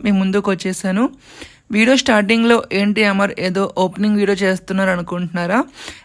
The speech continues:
ఏం లేదండి, కొన్ని ఆర్నమెంట్స్ తెప్పించుకున్నాను మళ్ళీనా అమ్మవారి కోసం అని చెప్పేసి.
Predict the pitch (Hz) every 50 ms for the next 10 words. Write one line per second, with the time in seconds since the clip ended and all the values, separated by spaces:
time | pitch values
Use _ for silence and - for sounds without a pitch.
0 | - - 196 226 247 247 247 226 202 208 196 196 196 220 320 427 440 - - -
1 | - _ - - 233 233 254 277 269 240 208 196 190 202 214 233 247 254 - -
2 | 214 208 - 208 208 208 202 - - 202 202 196 190 185 185 185 214 277 403 427
3 | - _ - 180 180 175 180 180 185 185 190 226 277 427 - _ - 180 180 180
4 | 180 185 190 185 190 185 - 185 180 170 180 180 185 180 180 175 175 175 175 180
5 | 170 165 - - 247 349